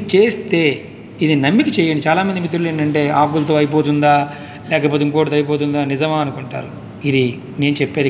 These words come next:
కాదండి, తంత్రశాస్త్రంలో ఉంది, లాల్ గిలా-, లాల్ కితాబ్లో కూడా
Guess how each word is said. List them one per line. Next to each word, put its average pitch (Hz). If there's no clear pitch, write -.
కాదండి, 135
తంత్రశాస్త్రంలో 160
ఉంది, 175
లాల్ 160
గిలా-, 175
లాల్ 160
కితాబ్లో 151
కూడా 143